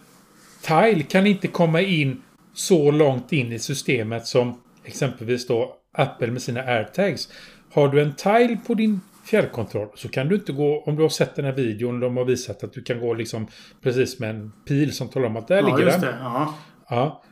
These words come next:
Speaker 1: det kommer de aldrig kunna göra. För så långt in får de inte komma. För det
Speaker 2: Nej.
Speaker 1: har Apple satt stopp för. Om man säger, om man går in på den biten då. Visst, de tillåter andra tillverkare att vara med.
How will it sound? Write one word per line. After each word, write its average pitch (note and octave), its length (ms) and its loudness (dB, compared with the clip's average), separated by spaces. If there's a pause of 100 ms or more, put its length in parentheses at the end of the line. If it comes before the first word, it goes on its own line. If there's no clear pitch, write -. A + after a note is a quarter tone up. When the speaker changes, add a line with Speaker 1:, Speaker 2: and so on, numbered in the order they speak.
(120)
Speaker 1:
det F3+ 200 6
kommer F#3+ 220 6
de D#3 140 4
aldrig A#2+ 220 0
kunna C#3+ 160 2
göra. A2 200 0 (240)
För D3 80 -2
så G3 180 6
långt D3+ 260 6
in B2+ 100 -2
får - 100 -4
de B2+ 80 -2
inte B2 120 -8
komma. B2 340 0 (300)
För - 100 0
det C#3+ 120 8
Speaker 2:
Nej. D3+ 80 6 (140)
Speaker 1:
har D#3 40 -2
Apple B2+ 240 -2
satt A2+ 180 -4
stopp - 320 -4
för. C3 200 2 (2000)
Om E3 140 4
man F#3 140 6
säger, F#3 400 2
om F3+ 120 4
man F#3+ 140 4
går F#3+ 140 6
in F#3 160 2
på F#3+ 80 -2
den G#3+ 240 0
biten C#3+ 340 -2
då. A#2+ 180 -2 (140)
Visst, G#3 400 2
de E3+ 280 2
tillåter D#3 680 0
andra C#3 300 0
tillverkare A#2+ 800 -4
att G2+ 140 -8
vara C3 240 2
med. C#3+ 380 0